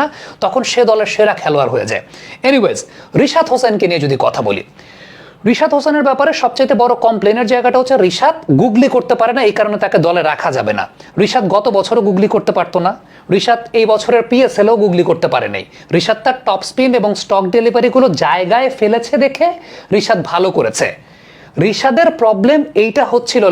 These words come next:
লাস্ট দুই সিরিজ ধরে, গুগলি করতে পারে না সেটা প্রবলেম ছিল না, প্রবলেম ছিল রিশাদ জায়গায় বল ফেরতে পারছে না, স্টক ডেলিভারিটা। মানে রিশাদের যে লেগ স্পিন এবং টপ স্পিন, সে লেগ স্পিন এবং টপ স্পিনকে রিশাদ জায়গায় বল ফেলতে পারছিল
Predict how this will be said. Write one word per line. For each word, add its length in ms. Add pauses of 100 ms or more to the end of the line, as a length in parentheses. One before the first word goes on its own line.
লাস্ট 200 (200)
দুই 140 (640)
সিরিজ 260 (120)
ধরে, 180 (640)
গুগলি 380
করতে 300
পারে 200
না 120
সেটা 260
প্রবলেম 340
ছিল 120 (100)
না, 80 (420)
প্রবলেম 400
ছিল 100 (140)
রিশাদ 220 (140)
জায়গায় 420
বল 180
ফেরতে 300
পারছে 260
না, 140
স্টক 200 (100)
ডেলিভারিটা। 480 (480)
মানে 120 (100)
রিশাদের 440
যে 80 (880)
লেগ 200
স্পিন 260
এবং 140 (220)
টপ 140 (100)
স্পিন, 220 (400)
সে 80 (120)
লেগ 200
স্পিন 240
এবং 100 (120)
টপ 200
স্পিনকে 320
রিশাদ 200 (140)
জায়গায় 400
বল 200
ফেলতে 280
পারছিল 280